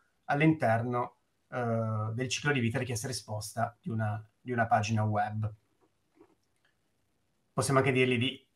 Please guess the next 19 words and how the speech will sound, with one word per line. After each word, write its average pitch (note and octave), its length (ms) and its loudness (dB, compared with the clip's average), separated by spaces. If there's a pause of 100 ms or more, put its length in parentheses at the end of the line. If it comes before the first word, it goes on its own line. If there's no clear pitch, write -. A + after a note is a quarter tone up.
(140)
svuotare B2 880 6
i C3 120 -10
profili, B2 600 0
eh, - 80 -20
a A#2 380 2
ogni B2+ 180 2
cache F#3 260 4
clear, B2 560 0
questo C3+ 220 0
perché A#2 200 -2
effettivamente B2 420 -2
salvandoli B2+ 460 8
sul A#2 180 -2
file E3 180 8
system A2+ 640 -2
la A2+ 160 -4
dimensione, A2 680 0
lo A2+ 80 0
spazio A2 600 -2